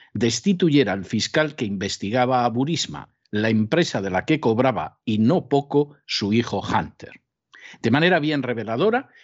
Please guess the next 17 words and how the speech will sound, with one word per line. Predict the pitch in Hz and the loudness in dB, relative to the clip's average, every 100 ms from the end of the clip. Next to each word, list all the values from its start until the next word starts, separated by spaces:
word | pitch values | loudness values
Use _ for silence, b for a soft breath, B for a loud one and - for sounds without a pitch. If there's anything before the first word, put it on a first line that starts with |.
| b | b
a | 127 | 0
medida | 147 185 233 208 | 0 2 0 -2
que | - 135 | -2 0
más | 147 214 190 | 0 0 -2
documentación | 151 131 131 127 127 120 160 170 | -2 2 4 4 2 0 2 2
iba | 139 131 | 4 2
aflorando | - 117 117 160 151 117 | 2 -2 0 2 2 0
a | |
la | 107 | 0
luz | 107 170 | 0 0
pública, | - 175 185 196 190 220 B B B | 2 2 2 0 -2 -6 B B B
se | - 131 | -2 0
produjo | 147 196 208 226 | 0 -2 0 0
un | 185 | 0
fenómeno | - 151 180 170 170 165 | 0 0 2 2 2 0
totalmente | - 92 - 160 165 156 151 147 | -4 -4 2 2 2 0 0 2
llamativo, | 135 135 127 165 92 - | 4 2 2 2 0 -4